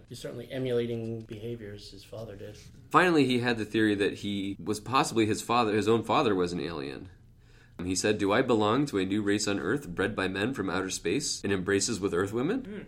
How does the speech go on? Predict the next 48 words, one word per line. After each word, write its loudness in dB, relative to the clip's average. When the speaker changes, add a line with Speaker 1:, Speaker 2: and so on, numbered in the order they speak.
Speaker 2:
Never -10
know. -6
Speaker 3:
Who -16
could -16
Speaker 2:
Eventually, 4
he 4
did -2
get 2
sent 0
to -6
prison. -4
He -6
would 0
stand 2
in -2
the -4
prison 0
yard 0
and -4
stare 2
into -4
the -6
sun -2
and -6
say 2
things -4
like, -6
"They're -2
coming. 0
Can't -2
you -4
see -2
them? 2
They're 0
coming." -4
F-, 2
another 6
prisoner 2
who -2
was 0
there 2
with -2
him -4
remembers -2
him -4
being -2
known -4
as -6